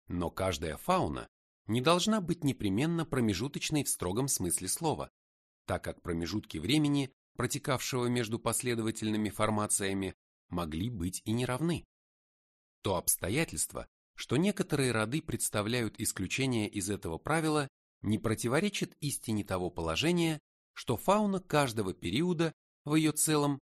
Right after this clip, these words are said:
является по своим признакам почти промежуточной между предшествующей и последующей фаунами. Например, когда доктор Фальконер расположил виды мастодонтов и слонов в два ряда,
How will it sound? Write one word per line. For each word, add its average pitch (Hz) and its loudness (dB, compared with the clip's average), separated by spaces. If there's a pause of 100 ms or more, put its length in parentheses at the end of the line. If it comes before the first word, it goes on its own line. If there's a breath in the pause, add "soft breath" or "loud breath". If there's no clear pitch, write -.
(340)
является 165 2
по - -2
своим 117 4
признакам 170 2
почти - -2
промежуточной 147 0 (260)
между 175 2
предшествующей 147 0 (180)
и 170 -4
последующей 117 0
фаунами. 131 -2 (680)
Например, 101 -2 (320)
когда 113 0
доктор 107 0
Фальконер 123 0 (220)
расположил 110 0
виды 117 0
мастодонтов 107 0
и 104 -4
слонов 101 0
в 82 -8
два 95 0
ряда, 151 2